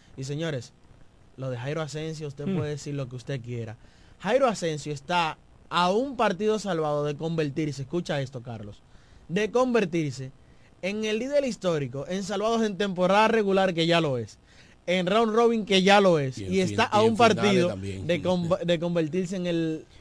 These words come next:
Speaker 2: No,
Speaker 1: relevista
Speaker 2: no.
Speaker 1: con más salvados en series finales. Señores, usted puede decir lo que usted quiera de Jairo. Jairo es clase aparte.
Speaker 2: Sí, mira, y tú mencionabas, y escuché, leí, escuché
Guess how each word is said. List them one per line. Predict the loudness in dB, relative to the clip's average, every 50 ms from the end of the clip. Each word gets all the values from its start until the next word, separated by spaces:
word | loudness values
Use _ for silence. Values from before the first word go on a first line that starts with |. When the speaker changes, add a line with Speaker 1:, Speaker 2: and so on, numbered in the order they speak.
| -12
Speaker 2:
No, | -6 0
Speaker 1:
relevista | 2 4 4 4 4 4 4 2 2 2 2 2 0
Speaker 2:
no. | 0 -2 -10 -20 -20 -20 -8 -2
Speaker 1:
con | 2 2 2 2
más | 2 2 0 0 0 0
salvados | 0 0 0 2 2 2 2 2 0 -2 -4
en | -4 -6 -4
series | -2 0 0 2 0 0 -2
finales. | -4 -6 -6 -6 -6 -8 -8 -10 -12 -16 -20 -20 -20 -20 -20 -20 -14 -8
Señores, | -4 -2 -2 -2 -2 -4 -8 -12 -18 -20 -20 _ -20 -20 -20 -20 -20 -20 -12
usted | -8 -6 -4 0 2 2 2
puede | 4 4 4 4
decir | 4 2 0 -2 -2 -2
lo | 0 0 0 0 0
que | -2 -4
usted | -4 -4 -6 -6 -4
quiera | -4 -4 -4 -4
de | -4 -6
Jairo. | -6 -8 -10 -10 -12 -12
Jairo | -12 -10 -8 -6 -6 -6
es | -6 -8
clase | -8 -8 -8 -8 -8 -10 -12
aparte. | -12 -12 -14 -16 -18 -20 -20 -20 -20 -20 -20 -20 -20 -20 -18
Speaker 2:
Sí, | -4 2 2 4 6
mira, | 6 6 6 4 2 2
y | -2 -4 -2
tú | 2 4 6 8 8 8
mencionabas, | 6 4 2 2 0 0 2 2 2 2 2 2 0 -2 -2 -2 0
y | 2 4 4 4 4
escuché, | 2 0 -2 -4 -6 -6 -4 -4 -2 -2 -2 -2 -2 -2 -2 -4 -4 -6 -10 -12 -16 -18 -20 -20 -20 -14 -8
leí, | -4 -2 -2 0 0 0 2 2 2
escuché | 2 0 -2 -6 -6 -4 -2 0 2 2 2 0